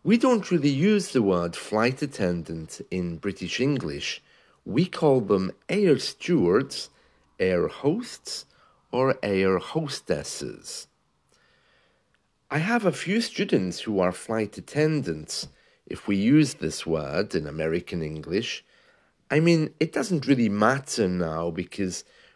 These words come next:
we see so many movies with Tom Cruise on aircrafts. The word flight attendant is more or less British as well,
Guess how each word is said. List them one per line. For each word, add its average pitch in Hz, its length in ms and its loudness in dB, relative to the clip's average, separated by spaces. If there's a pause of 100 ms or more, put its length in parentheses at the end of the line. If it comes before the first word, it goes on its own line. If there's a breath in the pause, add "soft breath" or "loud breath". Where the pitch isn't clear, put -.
(140 soft breath)
we 131 120 -4
see 185 240 0
so 165 240 2
many 123 280 6
movies 113 640 2
with 87 240 -6
Tom 95 320 0
Cruise 104 540 -4
on 87 160 2
aircrafts. 95 1120 -2 (640 soft breath)
The 110 100 2
word 120 280 6
flight 131 420 2
attendant 120 840 -2 (120)
is 92 340 -4
more 135 320 4
or 98 100 8
less 101 520 2 (340 soft breath)
British 123 460 -2
as 90 180 -6
well, 101 560 0